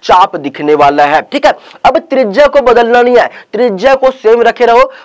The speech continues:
प्रकार को उठाकर ले आओ, कहां पर? सी पर लाओ। कहां पर लाओगे? सी पर लाओगे।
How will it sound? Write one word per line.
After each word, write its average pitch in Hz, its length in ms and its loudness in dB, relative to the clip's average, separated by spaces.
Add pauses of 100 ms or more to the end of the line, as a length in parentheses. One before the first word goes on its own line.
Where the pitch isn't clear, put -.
प्रकार 233 440 2
को 269 140 -4
उठाकर 226 580 -2
ले 208 220 2
आओ, 185 340 0
कहां 180 280 0
पर? 254 180 0 (420)
सी 339 160 0
पर 226 180 0
लाओ। 160 180 0 (260)
कहां 214 160 0
पर 240 120 -2
लाओगे? 240 260 0
सी 320 220 -6
पर 285 160 0
लाओगे। 175 260 0